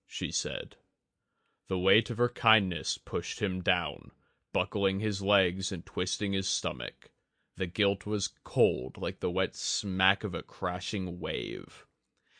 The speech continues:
It was all he could do to remain standing. "I cannot accept this," he began. "Why? I made it to thank you." "Obligation warrants no thanks," Tadaka said.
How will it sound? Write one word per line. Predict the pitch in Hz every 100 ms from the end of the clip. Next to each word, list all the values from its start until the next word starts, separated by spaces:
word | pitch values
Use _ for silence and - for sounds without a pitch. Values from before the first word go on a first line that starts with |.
| _
It | -
was | 98 101
all | 95 104
he | 104
could | - 113
do | 110 101 98
to | 95
remain | 95 90 90 87
standing. | 90 - 92 80 - 50 50 _ _ _ _ _ -
"I | 92
cannot | - - 104 110 110
accept | 110 - - 120 -
this," | 92 80 - -
he | 101
began. | 82 78 67 53 50 - _ _ _
"Why? | 104 143 156 180 143 90 92 - _ _ _
I | 180 165
made | 170 196 226
it | 170 143
to | -
thank | 151 185 190 202 -
you." | 117 85 50 _ _ _ _ _ _ _ -
"Obligation | 85 90 101 92 98 95 107 98
warrants | 95 98 98 -
no | 92 87
thanks," | - 107 98 80 - - - -
Tadaka | 95 82 - - 64
said. | - 50 50